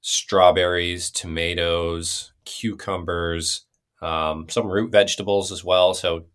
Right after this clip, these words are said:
turnips and, and radishes are fairly common, but also, um, carrots. We've seen hemp and cannabis grown as well. Um,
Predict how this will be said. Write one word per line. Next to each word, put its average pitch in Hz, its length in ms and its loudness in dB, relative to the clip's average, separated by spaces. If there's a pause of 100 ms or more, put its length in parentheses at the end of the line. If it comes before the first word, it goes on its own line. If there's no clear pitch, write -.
(120)
turnips 87 560 -6
and, 80 240 -10
and 90 100 -10
radishes 85 460 -4
are 82 80 -10
fairly 85 280 -4
common, 82 460 -6
but 82 220 -2
also, 85 560 -2 (440)
um, 78 440 -6 (100)
carrots. 95 640 0 (580)
We've 98 120 -10
seen 87 380 0
hemp 101 480 0 (160)
and 80 300 0
cannabis 117 480 -2
grown 117 520 2
as 92 160 -8
well. 95 400 -2 (520)
Um, 78 580 -2